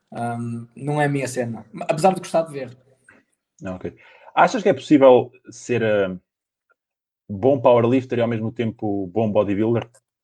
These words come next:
Speaker 2: Porque eu, eu te-, tenho a noção, não tô, eu não tô muito por dentro, mas tenho a noção que já houve pessoas que conseguiram competir na, eu creio que eram estas, eh,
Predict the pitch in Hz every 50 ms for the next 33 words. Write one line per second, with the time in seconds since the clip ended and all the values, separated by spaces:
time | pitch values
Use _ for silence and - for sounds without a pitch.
0 | _ _ _ _ _ _ _ _ _ _ _ _ _ - - 117 113 143 165 -
1 | 160 170 175 175 165 143 123 - _ - - - 156 - - 131 127 147 151 165
2 | 165 151 131 120 131 135 151 123 147 139 135 127 131 135 120 135 131 127 120 -
3 | - - 104 117 117 131 127 123 123 127 127 123 117 117 - 117 117 120 - 117
4 | 110 107 104 101 92 107 110 113 113 107 - - - - - 120 131 131 - -
5 | - - - 117 120 - 123 117 120 - - 117 123 123 131 127 123 127 120 117
6 | - - _ - 120 120 117 113 113 110 107 104 101 - - - _ _ - -
7 | - 98 110 113 120 131 139 127 123 117 113 113 - - 120 101 82 92 101 101
8 | 104 107